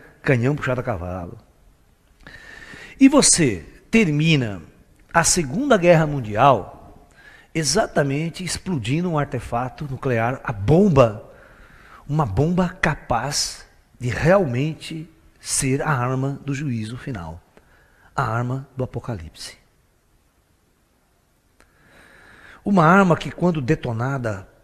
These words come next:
não é mais aquele de arco e flecha.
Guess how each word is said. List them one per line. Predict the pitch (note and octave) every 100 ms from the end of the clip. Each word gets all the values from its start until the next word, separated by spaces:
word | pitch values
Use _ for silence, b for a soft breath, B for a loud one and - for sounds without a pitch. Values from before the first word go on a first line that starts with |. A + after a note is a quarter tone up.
| _ _ - _ _ _
não | B2+ D#3+
é | G3
mais | F3+ D3+
aquele | - C#3
de | A#2+
arco | B2 B2 B2+
e |
flecha. | - G#2+ A2+ G#2 - -